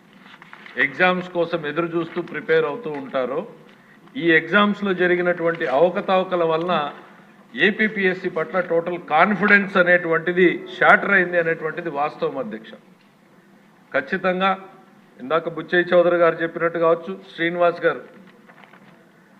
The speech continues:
బుచ్చయ్య చౌదరి గారు ఎంతో సీనియర్ మెంబర్ అయ్యుండి, ఆయన చాలా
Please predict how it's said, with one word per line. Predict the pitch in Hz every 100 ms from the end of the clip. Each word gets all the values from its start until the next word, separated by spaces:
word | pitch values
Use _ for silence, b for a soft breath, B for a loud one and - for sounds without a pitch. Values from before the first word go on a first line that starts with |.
| _ _ _ - -
బుచ్చయ్య | 143 180 175
చౌదరి | 185 175 170
గారు | 170
ఎంతో | 165 165 180 180
సీనియర్ | 180 180 175 170
మెంబర్ | 170 170
అయ్యుండి, | 170 170 180 185 196 175 - - 117 151
ఆయన | 190 196 190
చాలా | 170 170